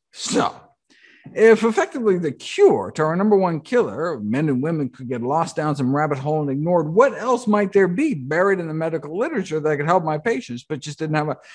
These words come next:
you know, corporate budget driving its promotion? Well,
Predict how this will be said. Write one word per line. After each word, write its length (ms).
you 60
know, 80
corporate 580
budget 400
driving 360
its 120
promotion? 460
Well, 340